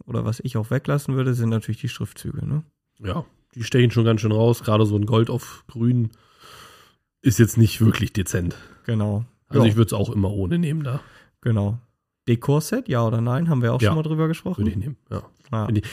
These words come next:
Speaker 2: es ist halt so dezent, finde ich, dass du's wirklich machen kannst. Also es tut dem irgendwie gut. Ich finde es irgendwie, sieht super edel aus. Ist ja nicht irgendwie jetzt wie so ein Rallye-Streifen drüber oder sowas.
Speaker 1: Ja.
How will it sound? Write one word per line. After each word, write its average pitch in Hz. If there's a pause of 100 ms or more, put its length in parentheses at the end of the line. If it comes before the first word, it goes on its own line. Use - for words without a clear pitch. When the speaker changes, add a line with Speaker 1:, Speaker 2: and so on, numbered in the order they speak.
(140)
Speaker 2:
es 120
ist 165
halt 143
so 147
dezent, 151
finde 135
ich, 113
dass 117
du's 113
wirklich 117
machen 107
kannst. 95
Also 104
es 107 (540)
tut 185
dem 143
irgendwie 139
gut. 185
Ich 131
finde 135
es -
irgendwie, 131 (360)
sieht 143
super 135
edel 156
aus. 139
Ist 127
ja 127
nicht 127
irgendwie 120
jetzt 120
wie 123
so 120
ein 120
Rallye-Streifen 120
drüber 101
oder 101
sowas. 101
Speaker 1:
Ja. 107